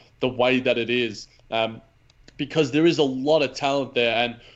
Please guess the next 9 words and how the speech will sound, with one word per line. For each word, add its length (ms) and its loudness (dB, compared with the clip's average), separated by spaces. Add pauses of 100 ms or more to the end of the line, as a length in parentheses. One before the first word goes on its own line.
(140)
obviously 500 -2
Nets 280 -4
Twitter 280 -2
is, 340 -2
is 200 -2
quite 260 2
obsessed 400 -6
with 100 -12
him, 200 -4